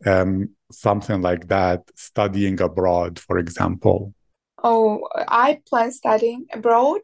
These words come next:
Speaker 2: but now I need to spend two years in my school more, and, uh, I prefer to end school in Ukraine. After it, I already looking for some countries in which I can go to university.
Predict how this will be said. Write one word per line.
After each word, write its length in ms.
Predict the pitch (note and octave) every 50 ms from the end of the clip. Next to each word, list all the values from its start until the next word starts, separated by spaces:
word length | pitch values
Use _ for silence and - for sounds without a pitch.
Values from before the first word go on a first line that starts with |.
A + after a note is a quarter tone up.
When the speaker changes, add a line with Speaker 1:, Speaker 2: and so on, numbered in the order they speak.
| - C4
Speaker 2:
but 140 | A#3 A#3 - -
now 340 | A3 A3 A3 A3 A3 A3 - - -
I 380 | - G#3+ G#3+ G#3+ G#3+ G#3+ - - _ _ _ _ _ _ - -
need 360 | A#3 A3 G#3+ G#3+ G#3+ G#3 - -
to 80 | A3+
spend 520 | A3 - - A3 G#3 G#3 G#3 G#3 A3 - - -
two 120 | - A3
years 460 | A3 G#3 G#3 G3+ G3+ G#3 G#3+ A3 - -
in 120 | - G#3 G#3
my 120 | G3+ G#3
school 480 | G#3+ - - - - - A3 A3 - -
more, 460 | A3+ G#3 G#3 G#3 A3+ C#4 E4+ F#4+ F#4+ - - - - - - - - _ -
and, 360 | - G#3 G#3+ G#3 G#3+ G#3+ G#3+ - - -
uh, 340 | - A3 A3 G#3+ G#3+ G#3 A3+ - _ _ _ _ - -
I 140 | - A3 A3 A3
prefer 420 | - B3 A#3+ A#3+ - A3+ A3 A3+
to 200 | A3 - B3 -
end 400 | - G#3+ G#3 G#3 G#3 G#3 G#3+ -
school 340 | - - - - A3+ G#3+ -
in 160 | - G#3+ G#3
Ukraine. 580 | G#3+ G#3 - - G#3+ G3+ G3 G3 G3 F#3+ G3+ - - - - - - - -
After 420 | G#3 A3 A3+ - - - D4+ - -
it, 260 | - B3+ B3+ B3+ - - -
I 460 | - G#3+ G#3+ G#3+ G#3+ G#3+ G#3+ G#3+ G#3+ -
already 360 | - G#3+ G#3+ G#3+ G#3+ G#3+ G#3 A3
looking 320 | G#3+ G#3+ G#3 - A3 A3 - -
for 120 | - A3
some 220 | A3 - G#3+ G#3+
countries 640 | G#3 - G#3+ G#3 A#3 - - B3 B3+ C#4 C4 - - -
in 160 | A3+ A3 G#3
which 160 | G#3 A3 G#3+ - -
I 100 | G#3 G#3
can 380 | G#3 - A3 G#3 G#3 G#3 G3+
go 160 | G3+ G#3 G#3
to 180 | G#3 - - G#3+
university. 800 | G#3 G#3 G3+ G#3 G#3 G#3 A#3 - - - _ - B3+ B3+ C4+